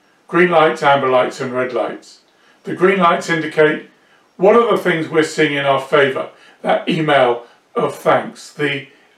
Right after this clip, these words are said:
uplift in order intensity or value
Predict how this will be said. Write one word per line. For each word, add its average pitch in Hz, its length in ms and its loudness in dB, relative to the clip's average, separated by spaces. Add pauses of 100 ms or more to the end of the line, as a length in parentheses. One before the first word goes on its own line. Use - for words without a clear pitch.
(180)
uplift 160 580 0 (160)
in 143 340 -4
order 147 340 0
intensity 151 640 -4
or 127 140 0
value 127 500 -2